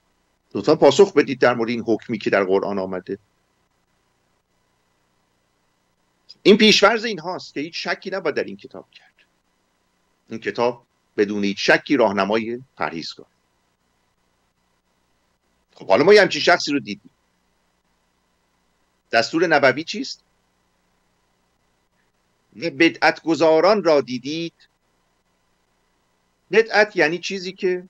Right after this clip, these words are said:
در درون دین وجود نداره و شخصی سعی می‌کنه اون رو هم در درون دین قرار بده. بسیاری از کارهایی که نواندیشان دینی می‌کنن در واقع بدعته. ما چاره در اینه که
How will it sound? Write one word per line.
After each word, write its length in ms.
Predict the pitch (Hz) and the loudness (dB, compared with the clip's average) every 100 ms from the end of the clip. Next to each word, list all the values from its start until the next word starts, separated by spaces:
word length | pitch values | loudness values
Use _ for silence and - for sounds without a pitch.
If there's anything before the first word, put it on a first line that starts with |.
| _ _ _ _ | _ _ _ _
در 120 | 123 | 0
درون 360 | 107 123 127 139 | 2 2 2 2
دین 300 | 131 123 120 | 2 2 0
وجود 400 | 101 104 107 107 | -2 -6 0 0
نداره 440 | 131 185 196 202 - _ _ _ _ _ _ _ _ _ _ 120 | 4 4 2 0 -10 _ _ _ _ _ _ _ _ _ _ -2
و 80 | |
شخصی 440 | 113 170 196 - 190 | 0 2 0 -2 -8
سعی 280 | - 180 190 | -6 -6 -8
می‌کنه 320 | 180 180 175 | -12 -12 -12
اون 240 | 160 175 | -14 -12
رو 100 | 165 | -12
هم 240 | 160 175 165 | -6 -8 0
در 160 | - | 0
درون 300 | - 120 151 | 2 -2 -2
دین 320 | 147 127 160 | -6 -6 -4
قرار 340 | 127 104 123 104 | 0 4 4 4
بده. 360 | 90 85 90 - _ _ _ _ _ _ _ _ _ 117 | -2 -6 -12 -14 _ _ _ _ _ _ _ _ _ -2
بسیاری 420 | 120 135 170 190 | -2 2 4 4
از 140 | 139 | 2
کارهایی 400 | - 120 107 117 | 0 -2 -2 -4
که 80 | - | -4
نواندیشان 760 | 113 113 117 110 107 - 113 113 | -4 -2 -2 -2 -4 -2 0 0
دینی 300 | 104 110 113 | -2 -4 -2
می‌کنن 500 | 110 - 110 139 208 | -4 -2 2 2 2
در 140 | 156 | 0
واقع 180 | 156 170 | 0 -2
بدعته. 680 | 123 120 - 147 131 - 80 _ _ _ _ _ _ _ _ _ _ _ _ _ _ _ _ - | 4 2 4 -2 -2 -6 -20 _ _ _ _ _ _ _ _ _ _ _ _ _ _ _ _ -4
ما 140 | 147 | -4
چاره 300 | 170 143 143 | 2 4 6
در 140 | 196 165 | 6 2
اینه 220 | 202 262 | 0 -8
که 380 | - 202 208 | 2 4 4